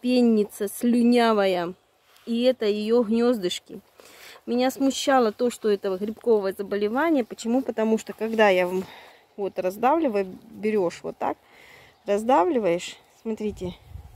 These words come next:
и точно вот как черную смородину в руках раздавил. И чувствую, что это живое.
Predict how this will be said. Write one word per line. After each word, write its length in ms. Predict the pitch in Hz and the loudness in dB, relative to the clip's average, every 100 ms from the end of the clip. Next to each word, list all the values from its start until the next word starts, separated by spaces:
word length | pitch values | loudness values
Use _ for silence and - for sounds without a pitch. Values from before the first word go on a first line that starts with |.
| - _ _ _ _ _ _ _ _ _ _ _ _ _ | -20 _ _ _ _ _ _ _ _ _ _ _ _ _
и 120 | 220 | -12
точно 540 | 196 269 302 - 294 254 | -6 0 2 2 -2 0
вот 200 | 240 - | 0 0
как 220 | 226 220 - - | -4 -4 -8 -10
черную 380 | 254 247 240 233 | -4 0 2 0
смородину 560 | 233 226 233 196 185 | 0 2 2 2 -2
в 20 | |
руках 340 | 185 185 175 - | -2 -6 -6 -6
раздавил. 500 | 185 180 170 165 165 - _ _ _ _ _ _ _ _ _ - | -8 -4 -2 -2 -8 -14 _ _ _ _ _ _ _ _ _ -6
И 140 | 220 | -4
чувствую, 600 | 208 - 269 311 - 233 220 | -4 2 6 6 4 0 0
что 240 | - 208 | 2 2
это 200 | 233 233 | 4 2
живое. 840 | 233 240 220 226 247 226 180 165 | 0 0 0 4 6 6 4 -4